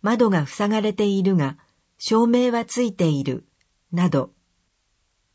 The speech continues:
大麻栽培の可能性がある場所を見かけたら、まずは相談を。相談窓口。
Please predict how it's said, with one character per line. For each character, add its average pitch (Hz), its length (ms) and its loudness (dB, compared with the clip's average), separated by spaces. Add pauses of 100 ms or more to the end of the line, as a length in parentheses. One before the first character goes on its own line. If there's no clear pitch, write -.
(280)
大 247 200 2
麻 269 160 4
栽 269 300 0
培 190 240 0
の 151 120 0
可 175 140 -4
能 202 240 2
性 208 300 -2
が 202 260 -4
あ 196 80 -2
る 202 140 0
場 160 160 0
所 160 240 0
を 156 80 2
見 156 160 0
か - 140 -2
け 165 120 -4
た 160 160 -2
ら、 135 180 -4 (400)
ま 214 140 0
ず 220 140 -4
は 151 160 -2
相 170 280 -2
談 160 320 0
を。 147 200 -2 (1200)
相 262 300 2
談 240 280 4
窓 226 260 2
口。 180 460 -2